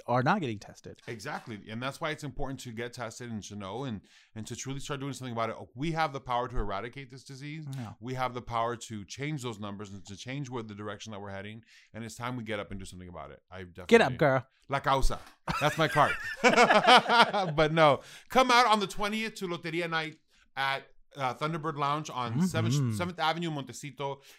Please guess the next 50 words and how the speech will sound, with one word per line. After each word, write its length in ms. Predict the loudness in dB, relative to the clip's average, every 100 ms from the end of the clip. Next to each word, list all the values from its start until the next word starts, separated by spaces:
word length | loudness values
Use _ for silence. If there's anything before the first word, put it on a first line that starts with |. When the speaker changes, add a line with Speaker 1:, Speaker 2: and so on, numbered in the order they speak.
| -8
Speaker 2:
It's 160 | -4
a 60 | -4
great 320 | -4 -2 -2
little 180 | -2 0
Speaker 1:
Ocho 200 | 4 6
Speaker 2:
bar. 60 | 8
Speaker 1:
P-, 140 | 8 10
ocho 280 | 6 6 0
P 140 | 0
M. 420 | -6 -6 -6 -8 -12 _ _
Speaker 2:
Ocho, 200 | -12 -12 -10
yeah, 340 | -4 -2 0
that's 160 | -2 -4
ocho. 260 | -8 -4
Speaker 1:
Eight 60 | -4
o'clock. 420 | -4 2 4 2 0
Speaker 2:
It's 180 | -4
a 60 | -4
great 240 | -2 -2
little 160 | 0 -2
bar. 280 | 2 2 4
Like, 200 | 2 -4
you 100 | -4
walk 320 | 0 0 -2
in 120 | -6 -6
and 120 | -6
it 60 |
has, 140 | -8 -6
like, 80 | -2
Speaker 1:
It's 60 |
Speaker 2:
this 100 | 2
Speaker 1:
very 200 | 8 8
Speaker 2:
very 180 | 10 8
Speaker 1:
vintage, 120 | 8 8
Speaker 2:
vintage 560 | 8 6 2 -2 -6 -6 2
Speaker 1:
and 100 | 4
they 40 |
have 100 | 4
the 80 | 4
little, 200 | 4 4
like, 280 | 4 2 -4 _ -8
vintage, 540 | -2 -2 0 -4 -2
like, 340 | 0 0 0 -8 -10
game 580 | -8 -6 -8 -8 -10 -8
thingies. 100 | -2
What 80 | -2
are 200 | -2 0
Speaker 2:
Yeah. 60 | -2
Speaker 1:
they 80 |
called? 260 | -2 -4 -6